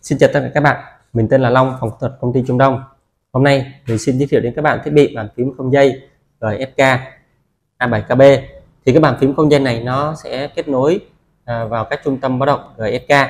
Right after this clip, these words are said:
Các bạn có thể kết nối được tám bàn phím không dây và khoảng cách kết nối của chúng ta là ba mươi mét.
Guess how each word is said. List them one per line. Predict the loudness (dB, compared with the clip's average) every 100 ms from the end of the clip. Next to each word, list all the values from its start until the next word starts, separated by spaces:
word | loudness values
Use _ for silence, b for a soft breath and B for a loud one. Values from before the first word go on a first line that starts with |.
| -4 -20 _ -4
Các | 0
bạn | 0 -2
có | -10
thể | -10 -10
kết | -6
nối | -4 -4
được | -6 -8
tám | -12 -10
bàn | -10 -14
phím | -12 -8
không | -2
dây | 2 2 -2 -14 _ _ _ _ -2
và | 0 0 -4
khoảng | -6
cách | -4
kết | -4 0
nối | 2 2 2
của | -4
chúng | -4 -4
ta | -2
là | -4 -8 -10
ba | -8 -8
mươi | -6
mét. | -2 -2